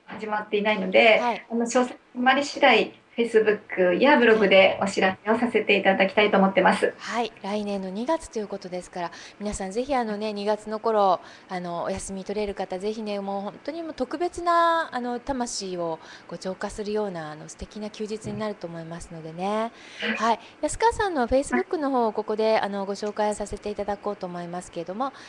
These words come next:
Speaker 2: え、安川優子さんですね。
Speaker 1: うん。
Speaker 2: はい。え、facebook dot com slashの、え、ゆうこドットやすかわ、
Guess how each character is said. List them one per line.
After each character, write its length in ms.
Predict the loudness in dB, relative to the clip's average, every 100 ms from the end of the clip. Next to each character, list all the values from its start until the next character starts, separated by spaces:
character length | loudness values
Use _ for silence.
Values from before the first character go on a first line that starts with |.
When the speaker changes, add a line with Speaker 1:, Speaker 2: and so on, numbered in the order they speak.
| -12
Speaker 2:
え、 100 | -6 -6
安 180 | -6
川 160 | 0 0
優 180 | 2 0
子 160 | 0
さ 180 | -2 -4
ん 100 | -4
で 100 | -6
す 80 | -8
ね。 560 | -6 -2 0 0 -2 -6 -8
Speaker 1:
う 20 |
ん。 40 | -4
Speaker 2:
は 80 | -4
い。 60 | -4
え、 60 | -8
facebook 540 | -6 -8 -10 -10 -6
dot 260 | -8 -8 -6
com 220 | -6 -6
slash 420 | -6 -6 -4 -4
の、 200 | -2 -2 -6 -20 -6
え、 120 | -4
ゆ 220 | 0 0
う 40 | 0
こ 160 | 0
ド 140 | 0 -2
ッ 60 | -4 -2
ト 160 | -2 -2
や 140 | -6
す 100 | -8
か 160 | -8 -6
わ、 240 | -6 -8